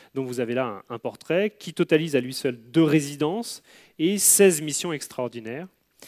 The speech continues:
Et ce qui est intéressant, c'est que ces seize missions extraordinaires ont pour la plupart été effectuées alors qu'il est aussi surintendant des finances. Hein, donc, euh, quasiment sur toute la période du règne de Henri trois, entre quinze cent soixante-quinze et quinze cent quatre-vingt-huit, euh, Pomponne de Bellièvre est, euh, surintendant des finances et régulièrement,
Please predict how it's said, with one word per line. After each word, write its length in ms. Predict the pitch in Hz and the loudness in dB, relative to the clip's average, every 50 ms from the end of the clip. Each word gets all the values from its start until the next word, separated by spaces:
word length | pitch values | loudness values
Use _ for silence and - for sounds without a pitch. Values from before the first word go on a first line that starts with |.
| - - - | -20 -10 -10
Et 40 | 123 | -8
ce 60 | - | -4
qui 60 | - | -4
est 100 | 139 - | -2 -2
intéressant, 400 | 127 120 139 131 127 - 202 220 | -2 -2 0 0 0 0 0 -2
c'est 160 | 208 - 185 | -2 -2 -4
que 80 | 175 - | -4 -4
ces 140 | - 180 - | -4 -4 -2
seize 240 | - 190 175 151 | 0 0 0 0
missions 220 | 160 151 - - 165 | -2 -4 -4 -2 -2
extraordinaires 580 | 143 - - - 131 120 127 139 165 190 170 | -4 -4 -4 -8 -8 -6 -6 -6 -6 -4 -4
ont 80 | 151 151 | -6 -8
pour 200 | - _ - 165 | -8 _ -4 -2
la 100 | 151 147 | -2 -2
plupart 300 | - - 139 - 196 165 | -4 -4 -6 -4 -2 -2
été 240 | 135 131 - 139 131 | -2 -2 -2 -4 -4
effectuées 520 | 127 - - - _ - - 190 208 202 - | -4 -6 -10 -16 _ -10 -6 -4 -4 -4 -4
alors 360 | 135 135 139 170 196 202 - | -2 0 2 2 2 0 -2
qu'il 220 | - - 147 143 | -6 -8 -2 2
est 60 | 165 | 2
aussi 380 | 180 165 165 170 - - - 214 | 4 4 2 2 0 -2 -2 -2
surintendant 560 | - - 165 147 143 143 - 143 131 147 151 | -4 -4 -2 -2 -2 -2 -4 -4 -6 -6 -4
des 80 | 139 139 | -6 -6
finances. 440 | - - 139 120 110 - - - _ _ _ _ _ _ - - _ _ _ - | -10 -10 -14 -14 -14 -16 -18 -20 _ _ _ _ _ _ -20 -20 _ _ _ -16
Hein, 100 | 113 117 | -16 -14
donc, 240 | 117 120 113 _ - | -14 -16 -16 _ -12
euh, 160 | 113 107 101 _ _ _ _ 87 80 - - | -10 -10 -12 _ _ _ _ -20 -20 -16 -10
quasiment 180 | - 117 123 | -10 -8 -8
sur 140 | 135 - 131 | -10 -12 -10
toute 140 | - 170 - | -10 -4 -4
la 40 | 151 | -2
période 220 | 143 139 139 143 | 0 0 0 0
du 80 | 131 135 | -2 -2
règne 240 | 123 127 123 127 127 | 0 0 -2 -2 -2
de 80 | 120 | -4
Henri 220 | 120 120 117 123 123 | -4 -2 -2 -6 -8
trois, 260 | - _ - 156 170 | -8 _ -6 -6 -6
entre 300 | 196 202 180 147 - - | -4 -6 -6 -8 -8 -8
quinze 180 | - 143 135 | -8 -8 -8
cent 80 | - 160 | -6 -8
soixante-quinze 500 | 139 - - - 147 135 - 151 143 127 | -12 -12 -12 -14 -12 -10 -6 -6 -4 -4
et 60 | 123 | -4
quinze 160 | - 135 123 | -6 -6 -8
cent 120 | - - 127 | -8 -10 -8
quatre-vingt-huit, 760 | - 131 - - 123 120 120 117 127 165 202 - - - _ _ - - - - - - _ - - | -8 -10 -8 -8 -10 -8 -8 -8 -8 -10 -10 -10 -12 -20 _ _ -20 -20 -20 -20 -20 -20 _ -6 -4
euh, 140 | 123 117 | -4 -4
Pomponne 280 | - - 139 135 156 143 | -4 -6 -6 -6 -4 -4
de 80 | 135 135 | -4 -4
Bellièvre 460 | 123 127 127 139 151 147 127 120 - _ _ - | -2 0 2 2 2 2 0 -2 -14 _ _ -2
est, 380 | 160 156 160 165 156 147 151 - _ - | 2 2 4 4 2 0 -4 -10 _ -10
euh, 460 | 123 117 110 107 107 104 104 104 107 | -8 -8 -6 -8 -8 -10 -12 -14 -14
surintendant 420 | 110 - - 123 117 - 127 117 117 | -14 -12 -12 -12 -10 -10 -12 -14 -12
des 120 | 110 110 | -14 -14
finances 340 | - 127 123 156 202 - - | -14 -10 -8 -8 -4 0 0
et 60 | 143 | 2
régulièrement, 760 | 135 143 175 180 156 175 175 175 180 170 147 151 139 151 180 | 4 6 4 4 4 2 0 2 2 2 2 -2 -6 -6 -8